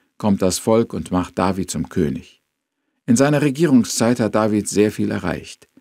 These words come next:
Er war nicht nur ein guter Heerführer und Soldat, sondern auch ein weiser Staatsmann und Diplomat.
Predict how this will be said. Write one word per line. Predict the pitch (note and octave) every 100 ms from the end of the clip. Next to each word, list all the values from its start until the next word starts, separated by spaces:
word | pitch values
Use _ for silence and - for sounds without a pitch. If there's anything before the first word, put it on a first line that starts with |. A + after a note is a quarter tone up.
| _ _ _ _ -
Er | B2+
war | C3+
nicht | C#3 C#3 C#3+
nur | A#2+
ein | A2+
guter | G#2 A2 F#2+
Heerführer | F2 G#2 A#2 - B2+ A#2+
und | G#2 F2+
Soldat, | E2 E2 F2+ G#2 - - _ _ _
sondern | - C#3+ C3+
auch | C3
ein | A#2+ A2
weiser | F#2 G2 F2+ D#2
Staatsmann | - F#2+ F#2 - - B2+ B2
und | - A#2+
Diplomat. | A#2+ - A#2+ G2+ D2+ B1+ -